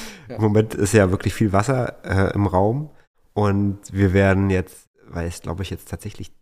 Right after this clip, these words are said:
Speaker 2: doch nochmal einen Sommer mit Sonne gibt, ähm, am Ende der Woche nach Warnemünde fahren. Und
Speaker 1: Cool.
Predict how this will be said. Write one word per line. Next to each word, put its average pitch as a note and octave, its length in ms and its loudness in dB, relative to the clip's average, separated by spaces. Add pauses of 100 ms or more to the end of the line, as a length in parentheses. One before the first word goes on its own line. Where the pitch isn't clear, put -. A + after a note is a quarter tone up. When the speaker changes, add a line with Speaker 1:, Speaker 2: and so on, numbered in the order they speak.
(200)
Speaker 2:
doch - 260 -4
nochmal F2 360 -2
einen F2 340 -2
Sommer G2 440 2 (260)
mit F2+ 200 -8
Sonne G#2+ 260 0
gibt, F#2+ 320 -8 (520)
ähm, E2 600 -2 (120)
am E2 120 -6
Ende G#2+ 260 -2
der F#2 180 2
Woche F2 200 0
nach D#2+ 220 0
Warnemünde E2+ 560 0
fahren. - 380 -16 (680)
Und F2 160 -6
Speaker 1:
Cool. E2 160 -8